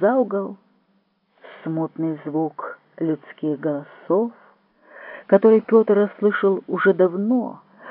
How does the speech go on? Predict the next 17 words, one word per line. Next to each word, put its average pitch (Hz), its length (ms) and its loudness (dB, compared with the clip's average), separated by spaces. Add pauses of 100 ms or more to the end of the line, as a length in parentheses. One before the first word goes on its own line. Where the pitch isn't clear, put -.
(180)
он 202 140 0
становился 233 680 0
все - 260 2
отчетливее. 226 840 -4 (760)
Хотя 233 360 -4
путь 226 380 -2
был 160 220 0
не 185 160 -2
длинный, 190 640 -4 (160)
он 180 260 -4
занял 190 320 0
много 196 400 -2
времени, 202 500 -2 (560)
ибо 165 200 2
принц 180 320 0 (100)
тащился 170 680 -2
медленно 220 1080 -2